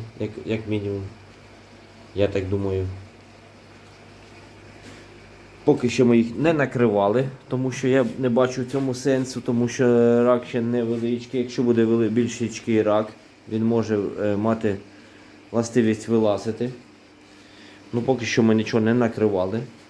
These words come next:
Поки що у нас все це отак. І, друзі, я вам хочу сказати, що, в принципі, все в нас йде по плану. <clears throat> Е, так що, друзі,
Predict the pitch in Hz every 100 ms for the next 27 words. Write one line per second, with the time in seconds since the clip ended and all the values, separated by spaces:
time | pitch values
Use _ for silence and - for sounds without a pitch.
0 | - - - 110 113 107 107 101 101 -
1 | 101 - 98 92 - 139 143 - - -
2 | - - - - - - 120 147 156 156
3 | 139 147 123 135 135 127 131 127 120 -
4 | 120 135 131 113 117 104 - - 135 139
5 | 113 107 - 120 117 110 - - - -
6 | - 101 110 113 101 107 101 87 104 -
7 | - 139 147 143 98 - - - - -
8 | - - - - - - - - - -
9 | - - - 101 110 110 110 147 151 160
10 | 143 165 147 120